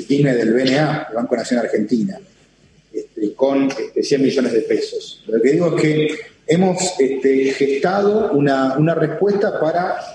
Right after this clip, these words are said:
este, cada uno de los, de los sectores damnificados por, por la pandemia, y que digo también, así como digo, abril fue el peor momento, bueno, esto se ha ido reduciendo también la asistencia,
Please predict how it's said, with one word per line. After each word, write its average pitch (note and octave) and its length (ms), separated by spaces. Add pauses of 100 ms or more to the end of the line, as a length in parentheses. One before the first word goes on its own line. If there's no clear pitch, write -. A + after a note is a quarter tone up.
(500)
este, A#2+ 600
cada D#3+ 240
uno E3+ 260
de D3 80
los, B2 260
de - 60
los A2+ 140
sectores C3 580
damnificados B2 800
por, - 180
por - 140
la G3 120
pandemia, F3 540 (680)
y B2 120
que D3 140
digo E3+ 180
también, F#3+ 560
así - 180
como C#3+ 180
digo, A#2+ 460
abril B2+ 240
fue D#3 120
el C#3 60
peor D3 120
momento, E3+ 560
bueno, E3 160
esto E3 160
se - 120
ha - 40
ido F#3 160
reduciendo C#3+ 560
también A2+ 160
la A#2+ 60
asistencia, D#3+ 840